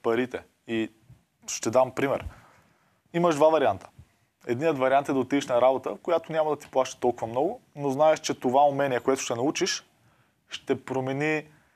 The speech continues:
целият ти възглед и ще ти позволи да създадеш кариера. Но в началото ти си чирак, ти си,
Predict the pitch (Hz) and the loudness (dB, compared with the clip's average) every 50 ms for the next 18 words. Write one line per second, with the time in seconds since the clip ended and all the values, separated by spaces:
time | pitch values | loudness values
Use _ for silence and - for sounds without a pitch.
0 | _ _ _ _ - - 151 151 151 151 143 147 - 120 113 131 156 156 151 156 | _ _ _ _ 0 2 2 4 4 2 2 0 -4 -4 0 0 0 2 2 2
1 | 160 160 - - - - - 127 - - 123 - - - - 131 117 113 113 120 | 2 2 0 -6 -18 -12 -8 -8 -6 -8 -8 -10 -12 -12 -8 -8 -6 -4 0 0
2 | 135 151 143 147 147 139 - - 120 120 131 143 143 - - 139 131 139 135 - | 2 2 2 2 0 0 -2 -4 0 2 2 2 2 0 2 2 4 4 4 2
3 | - - _ _ _ _ _ - 143 147 151 135 139 139 - - 151 151 147 143 | 0 -6 _ _ _ _ _ -6 -4 -2 -2 0 -2 -2 -2 2 4 4 4 4
4 | - 151 135 - - - - 113 120 131 147 156 - - - - 147 - - 147 | 2 -4 -8 -8 -8 -6 -2 2 4 4 4 2 0 -6 -8 -6 -6 -4 0 0
5 | 139 139 131 | 2 2 0